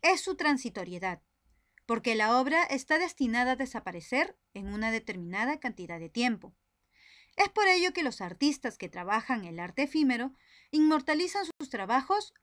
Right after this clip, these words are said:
a través de la fotografía y el video, no solamente cuando la obra ha sido terminada, sino también durante el proceso de creación. También apreciamos el trabajo de artistas que utilizan recursos como el agua que se evapora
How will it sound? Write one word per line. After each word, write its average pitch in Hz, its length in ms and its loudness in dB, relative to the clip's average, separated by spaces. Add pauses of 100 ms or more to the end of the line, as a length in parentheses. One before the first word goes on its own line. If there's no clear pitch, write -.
a 190 180 -4
través 190 400 -4
de 226 140 -2
la 220 100 -4
fotografía 196 840 -4 (180)
y 202 120 -10
el 185 100 -6
video, 180 520 -8 (720)
no 403 140 0
solamente 392 540 4
cuando 269 260 0
la 202 180 0
obra 269 420 4
ha 220 100 -6
sido 220 300 -6
terminada, 208 640 0 (380)
sino 240 380 0
también 269 440 2 (140)
durante 226 420 0
el 180 60 -10
proceso 202 460 -6
de 202 120 -6
creación. 185 600 -8 (1080)
También 339 320 4 (100)
apreciamos 294 540 0
el 302 120 -2
trabajo 208 440 -4
de 214 80 -4
artistas 262 760 -4
que 233 120 -6
utilizan 214 460 -4
recursos 247 560 -6
como 226 220 -2
el 180 140 -6
agua 202 240 -2
que - 80 -12
se 180 140 -10
evapora 214 500 -4